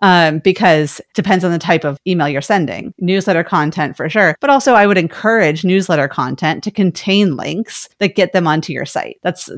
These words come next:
to me, that's, like, the whole reason we're emailing people is to get them to come to our site and shop with us. Whether we're doing that by providing value and giving them content and things that make them think or laugh or feel something, or if it's just like, "Hey, straight up, here's a sale and we think you're gonna like it."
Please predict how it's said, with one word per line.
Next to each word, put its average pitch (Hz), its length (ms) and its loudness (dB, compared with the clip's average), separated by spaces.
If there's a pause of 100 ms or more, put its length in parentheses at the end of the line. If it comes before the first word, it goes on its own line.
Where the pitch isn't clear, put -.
(180)
to 202 120 0
me, 208 220 2
that's, 175 180 2
like, 156 340 -4
the 190 140 -2
whole 269 180 4
reason 196 340 2
we're 151 120 -2
emailing 147 400 -2
people 156 260 -4
is 160 120 -2
to 185 100 -6
get 226 160 -2
them 220 140 0
to 196 60 -6
come 202 200 -2
to 196 80 -8
our 190 120 0
site 220 300 -4
and 139 160 -8
shop - 300 -4
with 160 140 -6
us. - 280 -10 (120)
Whether 208 760 2
we're 175 160 0
doing 196 480 -2
that 170 220 0
by 165 100 0
providing 160 720 -2
value 170 640 2
and 160 240 0
giving 151 240 -2
them 139 160 -2
content 160 640 -4
and 175 100 -4
things 151 200 -6
that 117 200 -10
make 151 140 -12
them 147 220 -6 (100)
think 302 320 -2
or 190 100 0
laugh 226 440 0
or 151 220 0 (100)
feel 320 240 2
something, 147 580 -2 (160)
or 262 260 6
if 196 200 2
it's 196 140 -2
just 190 180 -6
like, 170 320 4
"Hey, 220 120 0
straight 202 300 2
up, 175 160 4
here's 185 260 0
a 160 60 -4
sale 151 460 2
and 160 180 -2
we 151 80 -2
think 156 220 -6
you're 143 80 -10
gonna 143 180 -4
like 165 260 0
it." 131 260 0